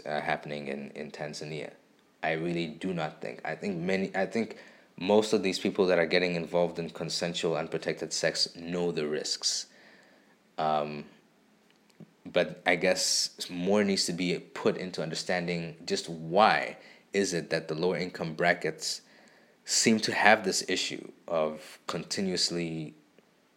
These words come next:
yeah, anyway. So I don't think sex education works,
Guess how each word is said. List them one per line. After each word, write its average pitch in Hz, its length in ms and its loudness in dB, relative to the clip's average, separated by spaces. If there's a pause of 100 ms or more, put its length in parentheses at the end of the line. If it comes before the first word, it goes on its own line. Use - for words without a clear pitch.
(480)
yeah, 78 140 -4 (100)
anyway. 71 260 -10 (960)
So 147 160 10
I 143 100 12
don't 180 220 10
think 120 160 4
sex 113 260 8
education 90 480 6
works, - 420 2